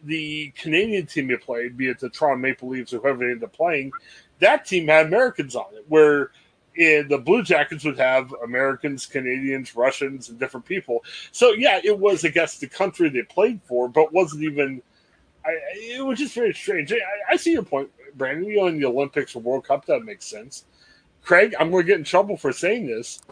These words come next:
and, and please hit me if I'm, I'm saying stuff really offensive here, but in schools, okay, I'm not against the Pledge of Allegiance. It's all right.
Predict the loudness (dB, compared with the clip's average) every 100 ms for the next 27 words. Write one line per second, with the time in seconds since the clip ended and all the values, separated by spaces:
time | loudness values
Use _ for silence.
0 | _ -8 -8 -6 -4 0 0 0 -6 -6
1 | -4 -2 -2 -4 -6 -12 -6 -6 -4 -6
2 | -4 0 0 0 -4 -6 -8 -18 -16 -18
3 | -18 _ -20 -20 _ 6 6 2 -12 -20
4 | _ _ _ 0 0 -4 -2 4 6 4
5 | -4 -10 -14 -6 -4 0 0 0 -6 _
6 | _ _ _ _ 2 4 4 2 2 0
7 | 0 -2 2 2 0 -4 -6 -8 -8 -8
8 | -10 -18 -20 -20 -10 0 4 6 6 4
9 | 4